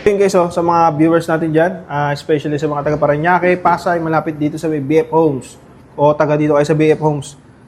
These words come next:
guys, kung naghahanap kayo ng solid na food tripan, yung may mga masasarap, malinis na inihaw, barbecue, ang sarap ng barbecue nila.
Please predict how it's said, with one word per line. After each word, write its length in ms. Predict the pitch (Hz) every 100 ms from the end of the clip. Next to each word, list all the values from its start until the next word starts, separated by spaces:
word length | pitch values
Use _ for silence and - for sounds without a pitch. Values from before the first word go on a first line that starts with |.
| -
guys, 160 | 151 151
kung 160 | 156
naghahanap 320 | 151 143 143
kayo 160 | 147 147
ng 160 | 143 131
solid 320 | - 139 139
na 160 | 135
food 160 | 131 131 135
tripan, 480 | 139 131 131 120 110 -
yung 160 | 151 156
may 80 | 151
mga 200 | 147 143
masasarap, 560 | 143 143 - 147 143 143
malinis 400 | 147 147 139 151
na 80 |
inihaw, 400 | 131 156 165 160
barbecue, 640 | 151 156 151 151 190 185 180 - - - - 151
ang 160 | 170
sarap 400 | 160 175 165 170
ng 160 | 160 156
barbecue 400 | 147 147 139 143
nila. 320 | 143 139